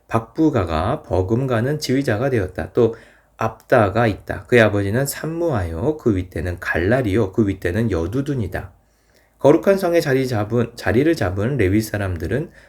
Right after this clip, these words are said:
모두 이백팔십사 명이다. 성전 문지기는 아굽과 달몬과 그 친족들인데, 모두 백칠십이 명이다.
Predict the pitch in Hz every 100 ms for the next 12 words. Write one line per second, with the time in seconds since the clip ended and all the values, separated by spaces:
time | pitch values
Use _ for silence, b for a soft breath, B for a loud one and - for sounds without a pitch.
0 | b 107 117 98 78 92 107 90 92 -
1 | 131 - 165 - - 80 117 113 92 92
2 | b b b - 139 139 139 135 107 123
3 | 139 131 101 87 - 92 - 110 - 101
4 | 87 - 87 101 120 127 104 82 135 -
5 | - - 156 165 170 135 95 82 110 101
6 | b b b 113 143 110 92 - 101 -
7 | - 110 - 135 - 90 107 123 90 87